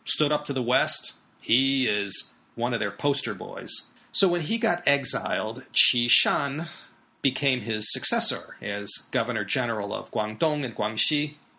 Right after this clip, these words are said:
He, too, got into a spot of trouble when he negotiated this Convention of Quanbi. Like Lin Zexu, he took some heat from the emperor, but, you know, later on he was also rehabilitated. And then in eighteen fifty-four,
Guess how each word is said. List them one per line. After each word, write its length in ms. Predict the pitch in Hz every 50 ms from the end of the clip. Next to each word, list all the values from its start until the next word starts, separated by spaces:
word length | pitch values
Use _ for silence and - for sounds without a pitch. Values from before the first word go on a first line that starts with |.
| _ _ _ _ _ -
He, 180 | - 170 180 -
too, 340 | - - 180 185 160 131
got 220 | 123 135 123 113 123
into 240 | 120 110 107 104 101
a 200 | 98 95 95 - - _ _ _ _ _ _
spot 480 | - - - - - - 131 120 117 113
of 100 | 101 -
trouble 440 | - - - 139 131 127 117 104 101
when 140 | 107 107
he 220 | - - - - - -
negotiated 720 | 107 104 - 120 123 127 - - 117 107 101 104 98 -
this 220 | 107 98 - -
Convention 480 | - - 120 110 117 110 110 - - 110
of 100 | 101 -
Quanbi. 560 | - - 101 113 117 107 - - - - - - _ _ _ _ _
Like 300 | - 117 135 147 143 -
Lin 180 | 127 131 135 135
Zexu, 720 | - - 147 139 123 - - 113 104 107 107 113 113 107 - - - - -
he 400 | - 143 151 151 147 147 - - _ _ _ -
took 180 | - 160 - -
some 200 | - 135 107 107
heat 240 | 131 175 156 -
from 160 | - - 110 113
the 120 | 120 123
emperor, 420 | 135 151 139 - 113 101 101 101
but, 280 | 104 - 123 120 120 196
you 140 | 262 302 262
know, 60 | 196
later 320 | 143 135 139 131 123 120
on 160 | 117 110 104 104
he 120 | 117 113
was 220 | 104 101 98 -
also 280 | - 101 107 - - -
rehabilitated. 800 | - - 107 95 104 98 95 101 98 104 - - - 104 101 101
And 120 | 104 107 120
then 120 | 127 127
in 100 | 120 113
eighteen 320 | 120 123 117 - 143 127 117
fifty-four, 800 | - 135 117 - - 107 - - 143 143 139 127 113 104 -